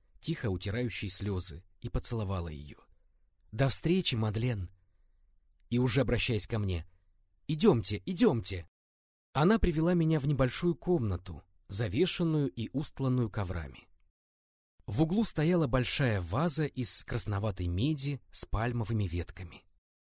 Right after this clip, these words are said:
Жанна внимательно осмотрела комнату, подошла к вазе и встала между ней и краем ковра. Сцепила руки,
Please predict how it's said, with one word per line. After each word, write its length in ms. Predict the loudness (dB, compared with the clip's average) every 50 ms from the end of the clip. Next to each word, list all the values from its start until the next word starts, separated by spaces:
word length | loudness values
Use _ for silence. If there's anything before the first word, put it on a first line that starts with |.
| _ _ _ _ _ _
Жанна 400 | -6 -2 0 2 2 2 2 2
внимательно 600 | 0 0 2 2 2 2 0 -2 -2 -2 0 0
осмотрела 500 | 0 0 0 -2 -2 -4 -2 -2 -2 -4
комнату, 640 | -4 -4 -4 -4 -2 -2 -2 -4 -4 -6 -8 -8 -8 -10 _ _ _ _ _ -4
подошла 420 | -2 0 0 0 0 0 -2 -2
к 80 | -2 -4
вазе 560 | -4 -2 0 0 0 -2 -2 -4 -6 -6 -8 _ _ _ _ _ _
и 100 | -4 -2
встала 340 | 0 0 0 0 2 2 2
между 340 | 2 0 0 0 -2 -2 -2
ней 220 | 0 0 0 -2
и 140 | -2 -4 -8
краем 340 | -6 -4 -4 -2 -2 -2 -4
ковра. 460 | -4 -4 -4 -4 -4 -6 -8 -10 -16 _ _ _ _ _ _ _ _ _ _ _ _ _ _
Сцепила 540 | -10 -6 -2 0 0 0 0 -2 -2 0 0
руки, 420 | 0 -2 -2 -4 -4 -6 -6 -6